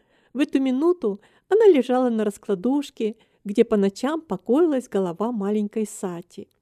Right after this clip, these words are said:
Она целовала ее, ласкала, гладила и просила быть хорошей, пока не вернется мама. В эту куклу Сати вкладывала все свое сердце. В настоящий момент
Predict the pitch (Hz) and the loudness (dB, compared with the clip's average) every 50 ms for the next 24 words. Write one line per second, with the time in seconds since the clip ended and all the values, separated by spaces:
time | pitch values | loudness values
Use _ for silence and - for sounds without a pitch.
0 | _ _ _ _ _ _ _ 220 214 214 214 202 - - 220 208 202 180 165 190 | _ _ _ _ _ _ _ -2 0 0 0 -2 -2 0 0 2 2 0 -2 -6
1 | 208 220 233 233 214 208 185 - 196 185 202 247 269 262 - - _ - 220 240 | -4 -4 -4 -4 -6 -6 -6 -6 -6 -6 -4 -4 -6 -6 -10 -14 _ -6 -4 -4
2 | 247 233 226 202 190 190 180 - 190 202 233 254 269 262 233 - 214 208 196 190 | -4 -4 -6 -6 -8 -8 -4 -4 -4 -2 -2 -2 -2 -4 -2 -2 -2 -2 -2 -4
3 | 214 - _ _ _ _ _ _ - 311 320 339 339 330 330 - - 330 320 330 | -8 -14 _ _ _ _ _ _ -2 -2 0 2 0 0 0 0 0 0 0 0
4 | 302 - 320 302 - - 320 320 311 302 294 285 254 233 - - 196 190 - 214 | 0 -2 -4 -6 -6 -6 -6 -4 -2 -2 0 0 -2 -2 -2 -6 -6 -6 -6 -10
5 | - - 226 214 226 220 226 226 226 226 208 196 202 - 254 240 240 233 190 156 | -4 -2 -2 0 0 0 -2 -4 -2 -2 -2 -2 -2 -4 -6 -4 -4 -4 -4 -6
6 | 165 - - - _ _ _ _ _ _ _ _ _ _ _ _ _ _ - 170 | -8 -12 -16 -20 _ _ _ _ _ _ _ _ _ _ _ _ _ _ 0 2
7 | 214 226 226 226 202 - _ - 220 247 277 285 - - 208 180 160 190 - _ | 2 2 2 0 -2 -2 _ -2 0 2 2 2 0 -4 -6 -6 -6 -8 -14 _
8 | _ _ _ - - - - 220 233 277 294 285 - - 202 196 - _ - 220 | _ _ _ -20 -20 -8 -6 -4 -4 -2 -4 -4 -2 -2 -4 -4 -2 _ 2 2
9 | 262 277 269 262 247 240 233 233 226 - - - - 392 403 381 - - 359 349 | 2 2 -2 -4 -4 -2 -2 -4 -4 -8 -18 2 6 6 6 6 4 0 0 0
10 | 339 330 - - - - 247 233 214 185 190 - - - - 190 185 208 _ _ | 0 0 -4 -10 -6 -4 0 0 0 0 -2 -6 -16 -18 -18 -18 -18 -18 _ _
11 | _ _ _ _ _ _ _ _ _ _ 214 - 208 214 196 - - 196 180 196 | _ _ _ _ _ _ _ _ _ _ -8 -2 -2 -2 0 0 -2 0 0 0
12 | 214 240 233 - - 202 185 185 175 170 180 220 277 349 330 320 | -2 -2 -4 -4 -6 -4 -4 -4 -6 -6 -4 -4 -4 -4 -6 -8